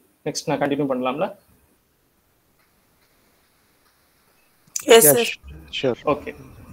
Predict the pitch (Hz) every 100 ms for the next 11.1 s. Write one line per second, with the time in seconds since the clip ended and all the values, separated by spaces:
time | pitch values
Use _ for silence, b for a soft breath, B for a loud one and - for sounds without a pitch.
0 | - 151 147 139 139 156 190 190 185 233
1 | 170 175 208 202 165 165 170 147 - 175
2 | 175 143 135 131 123 170 254 139 139 147
3 | 180 - _ - - 165 156 180 180 151
4 | 139 139 139 175 - 143 151 117 - -
5 | _ _ _ _ - 170 170 165 160 160
6 | - 190 - 160 151 - 139 143 135 127
7 | - 208 254 - 147 147 160 151 160 165
8 | 139 143 156 143 156 156 139 180 302 156
9 | - 139 131 120 - - 139 151 156 156
10 | 131 131 123 - 160 170 175 165 127 -
11 | 165